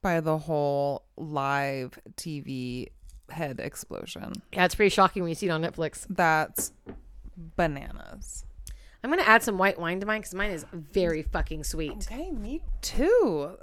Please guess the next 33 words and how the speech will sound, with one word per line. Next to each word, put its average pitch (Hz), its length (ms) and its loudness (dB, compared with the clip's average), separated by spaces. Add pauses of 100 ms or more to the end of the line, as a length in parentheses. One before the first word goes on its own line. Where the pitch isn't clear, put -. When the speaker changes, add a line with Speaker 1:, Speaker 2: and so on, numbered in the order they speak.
Speaker 1:
Which 233 280 4
makes 220 400 2
it 262 140 6
more 240 520 4
us 285 300 10
anyways. 185 760 4
Speaker 2:
Yeah. 151 60 -2
Speaker 1:
It's 180 140 -6
like, 190 240 0
uh 180 400 -4 (1300)
Speaker 2:
That 214 140 4
is, 226 240 2 (540)
that 254 280 12
is, 277 180 4 (140)
it's 285 300 6
good. 311 300 10
If 214 160 2
you 285 140 4
like 302 200 8
a 302 60 6
sweet 277 360 2
cocktail, 247 680 6
this 220 280 2
will 214 140 4
do 185 160 0
ya. 151 240 2
It's 185 140 -4
a 196 80 2
little 220 320 2
sweet - 260 -4
for 196 120 -4
my 147 180 -4
taste. - 380 -8